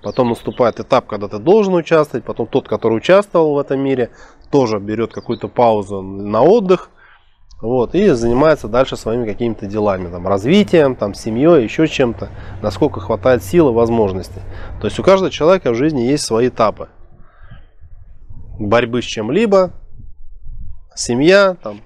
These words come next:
душевное развитие. Конечно, хорошо, чтобы это все было изначально, с самого рождения, э, дозировано, чтобы все, и душевное развитие было, и правильное питание, и то, и се, и пятое, и десятое, но не всегда это получается, к сожалению.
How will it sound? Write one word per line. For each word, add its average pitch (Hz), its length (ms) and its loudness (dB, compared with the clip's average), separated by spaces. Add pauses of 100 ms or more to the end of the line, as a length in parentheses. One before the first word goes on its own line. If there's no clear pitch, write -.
(140)
душевное 110 420 -4
развитие. 131 420 -2
Конечно, 147 440 4
хорошо, 135 400 0
чтобы - 260 -2
это 117 140 -4
все - 180 -4
было 120 320 2 (360)
изначально, 120 640 2
с - 60 -10
самого 120 300 -2
рождения, 120 720 2 (600)
э, 98 120 -8
дозировано, 117 680 0
чтобы - 220 -14
все, 107 400 -2
и 92 100 -10
душевное 175 540 2
развитие 135 440 0
было, 104 180 -4
и 92 40 -10
правильное 107 360 0
питание, 165 640 0
и 104 40 -8
то, 147 220 0
и 117 80 0
се, 123 260 -4
и 101 40 -4
пятое, 120 320 -4
и - 20 -8
десятое, 127 400 0
но 113 80 -4
не 113 100 -4
всегда 131 320 2
это 113 160 -2
получается, 120 920 0
к - 80 -20
сожалению. 95 560 -8